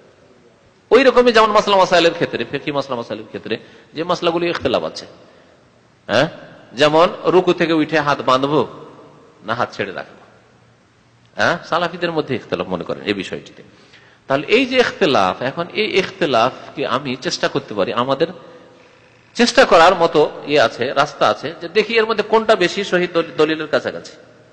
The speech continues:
বোঝা গেছে? না, ওটা তো হলো যে অনুকরণ করে ওনারা যখন সহি বলেছেন তখন সহি, কিন্তু সহি হাদিসের জন্য এই শর্তগুলি রয়েছে বলতে হবে, এটা বলতে হবে। আর ইমাম, হ্যাঁ, ইমাম বুখারী, ইমাম মুসলিম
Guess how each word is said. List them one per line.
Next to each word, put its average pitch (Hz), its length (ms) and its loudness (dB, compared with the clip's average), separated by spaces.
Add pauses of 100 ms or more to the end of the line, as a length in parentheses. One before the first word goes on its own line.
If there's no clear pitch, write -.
(360)
বোঝা - 180 -6
গেছে? 101 240 -8 (1120)
না, 135 280 0
ওটা 151 240 -4
তো 170 120 -12
হলো 180 240 -4
যে 170 380 -2 (440)
অনুকরণ 196 460 2
করে 165 180 0
ওনারা 156 300 2
যখন 156 220 -2
সহি 165 220 -2
বলেছেন 143 320 -4
তখন 156 220 0
সহি, 127 260 -8
কিন্তু 151 360 -10
সহি 143 340 -10
হাদিসের 143 400 -12
জন্য 202 180 -8
এই 170 120 2
শর্তগুলি 107 480 -4
রয়েছে 90 300 -16 (300)
বলতে 82 240 -20
হবে, - 120 -20 (560)
এটা 117 180 -6
বলতে 87 260 -16
হবে। 85 200 -20 (380)
আর 107 140 2 (120)
ইমাম, 131 240 -6 (200)
হ্যাঁ, 107 260 -4
ইমাম 110 200 -4
বুখারী, 175 260 -6
ইমাম 180 160 0
মুসলিম 185 380 -4